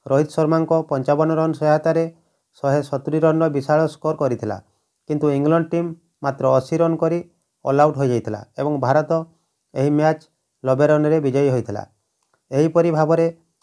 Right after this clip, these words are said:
ଭାରତ ତିନୋଟି ମ୍ୟାଚ୍ରୁ ଦୁଇଟି ମ୍ୟାଚ୍ରେ ବିଜୟୀ ହୋଇଛି ଏବଂ ଇଂଲଣ୍ଡକୁ ମାତ୍ର ଗୋଟିଏ ମ୍ୟାଚ୍ରେ ହିଁ ବିଜୟ ମିଳିଛି। ଏହି ରେକର୍ଡ ଅନୁଯାୟୀ ଭାରତ ଓ ଇଂଲଣ୍ଡ ମଧ୍ୟରେ ଯେଉଁ ସେମିଫାଇନାଲ ମ୍ୟାଚ୍ ଅଛି, ସେହି ମ୍ୟାଚ୍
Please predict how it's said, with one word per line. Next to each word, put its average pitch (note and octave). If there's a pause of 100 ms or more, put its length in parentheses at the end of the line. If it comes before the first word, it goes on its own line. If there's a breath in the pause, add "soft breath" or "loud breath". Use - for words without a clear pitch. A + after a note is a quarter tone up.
(180)
ଭାରତ D3+
ତିନୋଟି D3
ମ୍ୟାଚ୍ରୁ D#3+ (640)
ଦୁଇଟି D3
ମ୍ୟାଚ୍ରେ D#3+ (460)
ବିଜୟୀ C#3
ହୋଇଛି D3 (1500)
ଏବଂ C#3+ (100)
ଇଂଲଣ୍ଡକୁ D#3+
ମାତ୍ର C#3+
ଗୋଟିଏ C#3
ମ୍ୟାଚ୍ରେ D#3+
ହିଁ E3+
ବିଜୟ C#3+
ମିଳିଛି। G#2 (840)
ଏହି C#3+
ରେକର୍ଡ D3
ଅନୁଯାୟୀ E3+ (580)
ଭାରତ D#3
ଓ D3+
ଇଂଲଣ୍ଡ C#3+
ମଧ୍ୟରେ E3
ଯେଉଁ C#3
ସେମିଫାଇନାଲ D3
ମ୍ୟାଚ୍ D#3+
ଅଛି, E3 (480)
ସେହି D3
ମ୍ୟାଚ୍ E3